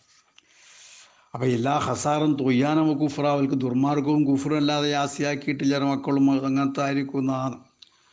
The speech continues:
അങ്ങനെ അവൻ മക്രു നേതാക്കന്മാർ തന്ത്രം കാണിച്ചു, മക്രം കുബ്ബാറ, വലിയ തന്ത്രം കാണിക്കൽ, അയ്യളീമൻ ജിദ്ദൻ, ഇങ്ങനെ ബിയാൻ ഗദ്ദബു നൂഹൻ, അങ്ങനെ വാദഹു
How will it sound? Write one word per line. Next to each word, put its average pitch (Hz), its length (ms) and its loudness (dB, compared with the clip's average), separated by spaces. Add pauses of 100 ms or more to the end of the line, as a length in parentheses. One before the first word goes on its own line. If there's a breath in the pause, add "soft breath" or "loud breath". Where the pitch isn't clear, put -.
(380 soft breath)
അങ്ങനെ 131 220 -4
അവൻ 139 180 2
മക്രു 139 440 2
നേതാക്കന്മാർ 143 760 0
തന്ത്രം 135 460 -2
കാണിച്ചു, 147 360 0
മക്രം 143 400 2
കുബ്ബാറ, 143 400 2 (140)
വലിയ 135 220 2
തന്ത്രം 143 340 2
കാണിക്കൽ, 143 360 0 (440)
അയ്യളീമൻ 139 580 2
ജിദ്ദൻ, 131 360 0
ഇങ്ങനെ 143 200 4
ബിയാൻ 147 240 2
ഗദ്ദബു 135 460 0
നൂഹൻ, 139 360 2 (720 loud breath)
അങ്ങനെ 135 260 0
വാദഹു 139 640 4